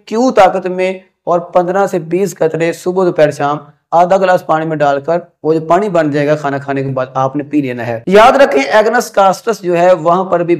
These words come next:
بہت اچھا کام کرتی ہے جہاں ماسٹربیشن کے بد اثرات پیدا ہو چکے ہوں، جہاں جوانی شروع ہونے سے پہلے پہلے ہی جو ہے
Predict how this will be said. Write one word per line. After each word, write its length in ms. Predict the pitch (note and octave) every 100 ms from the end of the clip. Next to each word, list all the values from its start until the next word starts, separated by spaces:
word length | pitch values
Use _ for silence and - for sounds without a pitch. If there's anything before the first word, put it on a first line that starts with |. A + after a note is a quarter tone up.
| C3+
بہت 380 | E3 E3 F3 E3+
اچھا 220 | D3 D3+
کام 240 | D3+ C#3+
کرتی 420 | C#3+ D3 D3 D#3+ D3
ہے 160 | D#3+ E3 - _ _ _ C3+
جہاں 420 | D#3+ E3+ F3+ F3+ F3+ - _
ماسٹربیشن 920 | D#3 D#3+ E3+ E3+ - F#3+ E3 D#3 D#3+
کے 140 | D#3+ E3 C3+ C#3
بد 220 | E3 E3
اثرات 640 | D#3 C#3 C#3 C#3 D3 C#3+ -
پیدا 280 | C#3 C#3
ہو 180 | B2+ C3
چکے 320 | B2 B2 C3+ A2
ہوں، 160 | C3+ A#2 G2 C#3+
جہاں 220 | D#3 F#3 G3
جوانی 360 | F#3 F#3 F#3+
شروع 300 | F#3+ F#3+ G3
ہونے 280 | E3+ F3+ F3+
سے 100 | F3
پہلے 280 | F3 D#3+ F3
پہلے 260 | E3 E3
ہی 100 | E3+
جو 180 | D#3+ D#3
ہے 100 | D3